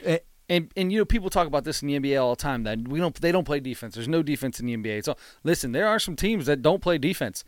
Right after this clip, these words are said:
Speaker 2: and they're bad teams.
Speaker 1: Yes.
Speaker 2: And there are good teams that don't play very good defense. But you watch those teams as they go, go on,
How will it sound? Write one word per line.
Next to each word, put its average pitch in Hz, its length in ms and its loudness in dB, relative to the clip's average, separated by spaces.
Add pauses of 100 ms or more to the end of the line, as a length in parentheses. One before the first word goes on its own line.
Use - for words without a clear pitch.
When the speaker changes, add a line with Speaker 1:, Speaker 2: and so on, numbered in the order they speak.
(140)
Speaker 2:
and 151 220 2
they're 175 180 8
bad 147 460 0
teams. 185 500 -8
Speaker 1:
Yes. - 400 -12
Speaker 2:
And 160 160 2
there 220 140 2
are 226 180 2 (160)
good 208 280 4
teams 110 340 -4 (140)
that 127 200 2
don't 147 200 2
play 135 160 4
very 123 260 4
good 117 200 -2
defense. 104 420 -6 (320)
But 143 180 2 (240)
you 143 180 -2
watch 214 260 6
those 214 180 8
teams 196 340 0 (200)
as 110 220 -6
they 135 160 2
go, 143 220 4
go 135 320 -2
on, 123 280 -2